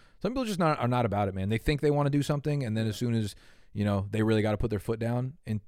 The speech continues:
Speaker 1: in, into the fucking grass, into the dirt, they're not really about it. And I think more often than not, the people that won't take advice are, are saying that it's bad advice as an excuse not to do things.
Speaker 2: No, I could agree with that. And I think a lot of people don't realize that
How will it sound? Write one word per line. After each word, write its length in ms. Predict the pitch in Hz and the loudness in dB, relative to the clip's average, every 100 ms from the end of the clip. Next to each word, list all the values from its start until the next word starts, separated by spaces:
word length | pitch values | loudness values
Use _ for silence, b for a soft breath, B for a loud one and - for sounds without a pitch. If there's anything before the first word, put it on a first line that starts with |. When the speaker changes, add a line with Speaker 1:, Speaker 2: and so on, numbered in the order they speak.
| - | -6
Speaker 1:
in, 140 | 113 | -6
into 240 | 117 113 107 | -4 -4 -4
the 60 | |
fucking 260 | 110 113 104 | -4 -6 -4
grass, 320 | 98 107 113 | -2 -2 -2
into 200 | 107 101 | -4 -4
the 80 | 95 | -6
dirt, 320 | 85 107 - - - - - | -2 -2 -2 -6 -20 -20 -8
they're 140 | 107 | -2
not 180 | 104 101 | 0 0
really 180 | 98 90 | 0 -2
about 260 | 85 87 80 | -4 -6 -8
it. 120 | - - | -12 -6
And 80 | 107 | -2
I 20 | |
think 240 | 113 104 - b b | -2 -4 -10 b b
more 160 | 113 110 | 6 6
often 220 | 107 107 | 6 2
than 100 | 104 | 2
not, 180 | 104 98 | 2 0
the 80 | |
people 200 | 98 101 | -2 0
that 100 | 98 95 | 0 0
won't 160 | 98 | -2
take 160 | 104 95 | -2 -2
advice 260 | 90 92 95 | -4 -4 -4
are, 200 | 92 87 b b b | -6 -6 b b b
are 200 | 104 98 | 0 2
saying 300 | 95 123 117 | 2 4 4
that 100 | 107 | 4
it's 100 | 101 | 0
bad 180 | - 104 | 0 0
advice 480 | 101 104 110 - - _ - | 2 2 0 -2 -12 _ -4
as 140 | 104 98 | -2 0
an 60 | |
excuse 380 | 92 - 104 90 | -4 -4 -6 -4
not 200 | 95 87 | -6 -6
to 60 | 80 | -8
do 160 | 80 | -10
things. 360 | - 76 90 - - - 123 | -10 -14 -16 -18 -20 -20 -20
Speaker 2:
No, 120 | 127 | -18
I 140 | 110 | -18
could 140 | - 139 | -18 -20
agree 240 | 104 101 | -20 -20
with 120 | 95 | -20
that. 220 | 98 98 - - _ - | -18 -20 -20 -20 _ -20
And 80 | 131 | -18
I 80 | 131 | -16
think 320 | 160 170 165 _ _ | -14 -16 -16 _ _
a 60 | 123 | -18
lot 180 | 127 127 | -16 -16
of 80 | 123 | -16
people 160 | 123 | -18
don't 180 | 120 104 | -18 -18
realize 520 | 113 107 95 95 - - | -18 -16 -18 -20 -20 -20
that 220 | 98 | -20